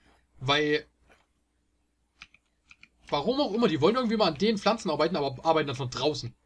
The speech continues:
Die arbeiten durch die Wand durch. Aber naja. Gut. Hier ist dann die Cafeteria. Warum ich den General's Goods Store und eine Bar drinne habe, ist mir immer noch ein Rätsel. Und auch dekorieren.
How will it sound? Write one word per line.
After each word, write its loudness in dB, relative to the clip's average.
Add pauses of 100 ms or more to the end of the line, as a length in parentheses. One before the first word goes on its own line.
(180)
Die 4
arbeiten 0
durch 4
die -2
Wand -2
durch. -8 (1400)
Aber 0
naja. -2 (1200)
Gut. -2 (580)
Hier 4
ist 2
dann 2
die 0
Cafeteria. 2 (1700)
Warum -2
ich -2
den 2
General's 2
Goods -2
Store 2
und -6
eine -4
Bar 0
drinne -4
habe, -2
ist -8
mir -4
immer 0
noch -6
ein -16
Rätsel. 0 (1500)
Und 2
auch 4
dekorieren. 2